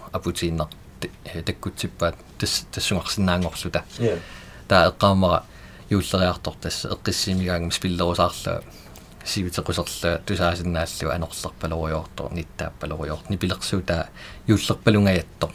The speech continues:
Speaker 1: қана пинерпор таа тимерпассуи тас таппиканерусаарпа <laughs> эққаққарсуарми.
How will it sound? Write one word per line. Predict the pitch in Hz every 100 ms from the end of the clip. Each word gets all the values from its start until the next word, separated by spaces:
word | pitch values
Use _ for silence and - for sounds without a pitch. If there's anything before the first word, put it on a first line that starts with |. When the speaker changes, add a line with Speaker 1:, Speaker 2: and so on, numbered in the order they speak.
| -
Speaker 1:
қана | - 82
пинерпор | 80 82 - - -
таа | - 80 87 - - - -
тимерпассуи | - 101 92 - - - 92
тас | 82 80
таппиканерусаарпа | - - - - 87 87 87 87 78 - 82 82 - - -
<laughs> | - -
эққаққарсуарми. | 95 95 - - - - 90 90